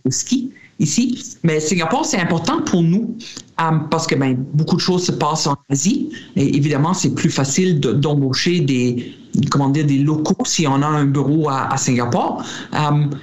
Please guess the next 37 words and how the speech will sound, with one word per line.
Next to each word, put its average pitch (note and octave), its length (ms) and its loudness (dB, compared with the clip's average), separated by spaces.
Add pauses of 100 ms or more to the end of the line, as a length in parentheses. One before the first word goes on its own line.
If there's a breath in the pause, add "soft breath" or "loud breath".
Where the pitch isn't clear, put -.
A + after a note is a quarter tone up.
et - 80 2
souvent, E4 340 0
ces C#4 200 0
gens-là F3+ 340 0
amènent F3 380 2
d'autres C#4+ 320 0
façons G#3+ 560 0
de, D#3+ 160 2
ben, C#3 280 0
de D#3 100 2
penser F#3 720 -2
et E3 80 4
d'autres A#3+ 240 2
opinions G3+ 420 2
aussi G3+ 240 0
sur - 260 0
des, C#3+ 320 0 (360)
euh, B2+ 420 0
sur D3 280 0
des C#3+ 200 0
trends, E3+ 460 2
dans D3+ 160 2
des, C3 480 0 (200)
sur D#3+ 200 0
des C#3+ 180 0
thèmes, G3+ 320 2
sur - 240 0
des C3+ 160 2
modèles C3+ 380 2
d'affaires, D#3+ 720 -2
euh, B2 200 0 (320)
sur - 200 -4
des C3+ 200 0
thèmes C#3 360 2 (100)
politiques. D3 720 0
Euh, B2 220 0 (560)
euh, - 40 -2